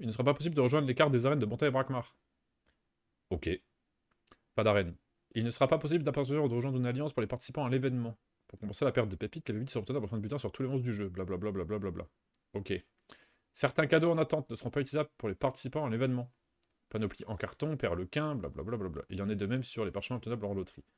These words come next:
Le taux d'obtention des globes a été augmenté. Ok. Pour éviter des abus, il ne sera pas possible de se marier. Ok. Il ne sera pas possible d'accéder à un enclos.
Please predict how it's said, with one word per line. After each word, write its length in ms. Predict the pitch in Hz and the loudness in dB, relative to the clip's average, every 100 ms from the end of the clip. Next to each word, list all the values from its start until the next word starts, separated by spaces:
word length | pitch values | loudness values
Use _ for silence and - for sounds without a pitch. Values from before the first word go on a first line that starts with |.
| _ _ _ | _ _ _
Le 60 | - | -4
taux 100 | 139 | -2
d'obtention 340 | 127 131 135 | 0 0 2
des 120 | 113 | 4
globes 340 | 101 139 165 - | 8 6 6 0
a 100 | 98 | -2
été 260 | 92 143 - | 0 -2 2
augmenté. 600 | 185 175 143 139 127 - _ _ _ - | 6 6 6 2 0 -6 _ _ _ -20
Ok. 160 | - - 117 147 _ _ _ _ _ | -12 -2 -2 -2 _ _ _ _ _
Pour 140 | 107 | 2
éviter 220 | 117 233 | 4 6
des 160 | 175 143 | 8 8
abus, 280 | 151 139 - | 8 4 -4
il 60 | 107 | -10
ne 40 | |
sera 160 | 104 110 | -6 0
pas 120 | 147 | 2
possible 220 | 143 170 | 0 -4
de 60 | 127 | -4
se 120 | - | 2
marier. 320 | 143 135 123 _ _ _ _ _ _ _ _ _ | 2 4 0 _ _ _ _ _ _ _ _ _
Ok. 200 | 80 76 | -14 -6
Il 240 | 85 98 165 _ _ _ _ | -2 -4 -6 _ _ _ _
ne 40 | 101 | -8
sera 100 | - | -2
pas 80 | |
possible 240 | 135 139 147 | 0 0 0
d'accéder 260 | 117 113 | -2 0
à 40 | 110 | 0
un 120 | 98 | 2
enclos. 380 | 101 - 123 | 0 0 -2